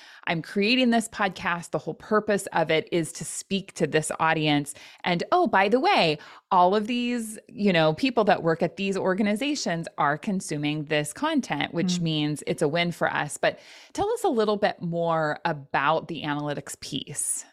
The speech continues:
Speaker 2: Yeah. Yeah. There's a, there's a ton there. So you're totally right in that it feels kind of, like, traditional, but also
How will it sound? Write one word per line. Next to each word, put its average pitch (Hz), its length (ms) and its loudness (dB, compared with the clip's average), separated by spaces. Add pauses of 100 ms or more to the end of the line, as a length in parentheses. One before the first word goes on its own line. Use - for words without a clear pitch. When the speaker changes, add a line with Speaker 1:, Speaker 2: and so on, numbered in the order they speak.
(200)
Speaker 2:
Yeah. 196 300 2 (500)
Yeah. 302 240 4
There's 254 200 0
a, 220 80 0
there's 202 280 -4
a 190 40 -16
ton 226 220 0
there. 196 220 -4
So 214 720 2
you're 233 140 0
totally 226 280 0
right 202 460 0
in 208 280 0
that 196 420 -4 (160)
it - 220 -10
feels 269 300 6
kind 247 160 2
of, 233 260 -4
like, 226 220 -4
traditional, 247 640 4
but 220 160 2
also 214 640 0